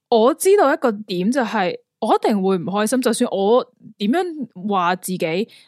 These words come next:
我，呃，要點樣，點樣，呃，氹自己就話，哦，呃，即係 dislike 都係 engagement 啊，blah blah blah 嗰啲，你，你始終你唔會，即，即係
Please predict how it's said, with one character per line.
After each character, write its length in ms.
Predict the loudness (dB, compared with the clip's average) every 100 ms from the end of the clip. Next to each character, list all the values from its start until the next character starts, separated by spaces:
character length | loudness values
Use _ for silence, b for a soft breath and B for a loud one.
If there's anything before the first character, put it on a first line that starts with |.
| B
我， 220 | 0 0
呃， 180 | 0 0
要 160 | 0
點 160 | 0 0
樣， 220 | 0 -2 -2
點 120 | 0
樣， 260 | 0 0 -4
呃， 80 | -8
氹 340 | -6 -2 0
自 160 | 0 -2
己 140 | -2
就 100 | 0 0
話， 80 | 0
哦， 200 | -2 -2 -4 _
呃， 240 | -4 -4 -2
即 140 | -2
係 100 | -2
dislike 520 | 0 -4 -2 -2 0 0
都 100 | -2
係 160 | -2
engagement 680 | 0 0 0 0 -2 -4 -4
啊， 80 | -4
blah 360 | -2 -2 -2
blah 280 | -2 -2 -2
blah 280 | -2 -2 -2
嗰 100 | -4
啲， 180 | -4 -6 b b b b b -2
你， 80 | 0 0
你 80 | -2 -4
始 200 | -2 0
終 200 | 0 2 2
你 60 |
唔 380 | 2 -2 -6 -2
會， 380 | 0 0 -2 -6 _ _ _ _
即， 200 | -14 -14 _
即 100 | -6 -4
係 40 | -4